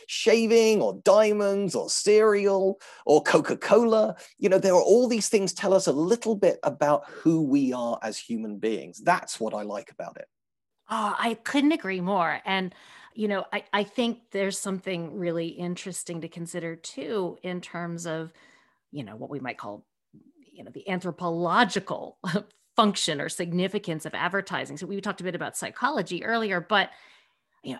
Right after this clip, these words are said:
Speaker 2: advertising has been a really potent vehicle for cultural assimilation, right? You know, encouraging im-,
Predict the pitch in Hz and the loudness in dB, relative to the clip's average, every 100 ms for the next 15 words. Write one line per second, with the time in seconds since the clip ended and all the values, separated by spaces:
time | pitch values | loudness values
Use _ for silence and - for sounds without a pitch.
0 | - 262 277 233 196 185 175 175 175 190 | -2 0 2 2 0 0 -2 -4 -4 -4
1 | 180 185 180 196 190 180 185 175 160 131 | -4 -6 -4 -2 -2 -2 -4 -2 -4 -8
2 | 135 147 - 151 143 143 - _ 202 185 | -10 -10 -8 -6 -6 -8 -12 _ -10 -6
3 | 180 - 170 160 - 156 147 160 233 254 | -6 -4 -6 -6 -6 -8 -6 -6 -6 -8
4 | - _ _ _ _ 156 151 254 - _ | -12 _ _ _ _ -12 -8 -8 -8 _
5 | - 180 180 175 190 175 190 196 208 185 | -10 -4 -2 0 -4 -4 2 4 4 2
6 | 160 165 185 | -4 -2 -4